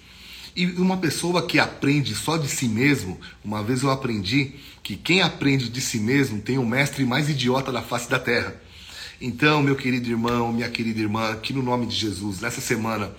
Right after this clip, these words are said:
você possa ser uma pessoa que aprende. Aprende e, e, e é grande o suficiente pra poder, como eu disse aqui, né, que você seja grande o bastante pra admitir os seus erros. Esperto, esperta bastante,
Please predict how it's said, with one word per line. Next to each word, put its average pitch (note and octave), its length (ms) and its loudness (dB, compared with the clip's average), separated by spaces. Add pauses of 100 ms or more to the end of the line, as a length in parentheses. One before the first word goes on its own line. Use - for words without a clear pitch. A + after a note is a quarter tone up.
(360)
você A#2 200 -4
possa C3+ 280 -2
ser C#3 60 2
uma C3+ 100 2
pessoa - 260 -2
que - 100 -2
aprende. F#3+ 600 0 (420)
Aprende D#3+ 580 -2 (140)
e, D#3+ 40 -4
e, C#3+ 540 -4
e D3+ 80 4
é E3+ 80 6
grande E3 360 2
o - 20 -2
suficiente D#3+ 600 -2
pra E3+ 120 0
poder, D3+ 460 4 (140)
como C#3 200 0
eu C3 40 2
disse C#3 180 2
aqui, C#3 260 2
né, B2 200 4 (580)
que - 100 -2
você B2+ 320 4
seja D3 560 4 (360)
grande E3+ 380 4
o E3+ 40 2
bastante D#3+ 480 2
pra D3+ 120 -2
admitir C#3+ 380 0
os E3 80 -4
seus D3 220 -2
erros. D3 360 -2 (440)
Esperto, F3+ 640 2
esperta F3 520 0
bastante, E3 540 -2